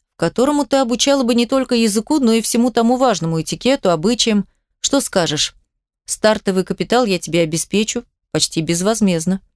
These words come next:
«Почти? Почему почти?» переспрашиваю хрипло,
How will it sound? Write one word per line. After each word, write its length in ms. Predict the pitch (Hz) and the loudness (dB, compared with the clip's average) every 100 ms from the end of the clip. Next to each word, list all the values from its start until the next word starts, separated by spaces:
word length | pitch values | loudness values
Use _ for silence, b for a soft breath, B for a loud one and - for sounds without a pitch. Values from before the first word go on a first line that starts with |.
| _ _ _ _ _ _ _ | _ _ _ _ _ _ _
«Почти? 580 | 170 - - - 247 277 _ _ _ _ _ _ | -2 -2 -2 -2 -2 -4 _ _ _ _ _ _
Почему 420 | - - 190 175 156 - | -4 0 2 0 -4 -6
почти?» 560 | 185 - - 156 139 _ _ _ | -6 -6 -8 -8 -10 _ _ _
переспрашиваю 720 | 202 202 - 190 180 175 175 | -4 -4 -2 0 0 0 -2
хрипло, 480 | - 208 254 254 | 0 0 2 0